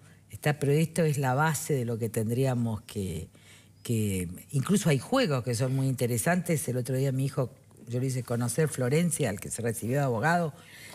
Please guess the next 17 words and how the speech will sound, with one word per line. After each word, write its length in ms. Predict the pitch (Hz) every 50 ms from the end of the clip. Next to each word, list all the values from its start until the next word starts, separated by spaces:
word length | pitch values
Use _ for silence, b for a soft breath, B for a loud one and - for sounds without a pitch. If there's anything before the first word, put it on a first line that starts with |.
| B B -
Bueno, 260 | 165 175 165 156 151 -
y 180 | - 277 285 240
él 140 | 233 190 -
con 200 | - 170 170 190
un 100 | 233 220
jueguito 460 | - - 240 196 202 262 - - 285
se 120 | 220 - 220
recorrió 400 | 175 180 160 - 156 147 160 160
en, 200 | 156 156 151 -
en 140 | 151 151 147
bicicleta 500 | 139 127 117 135 - 131 131 123 - 127
a 20 |
Florencia. 560 | 113 - 117 107 101 87 82 92 - - 113
Entonces, 500 | 120 120 - 156 131 - 151 135 - - - - - - -
fíjense 560 | - 185 165 - 208 190 190 190 - 208 196
cómo 300 | - 208 196 208 214 226
ahí 320 | 240 254 269 294 311 330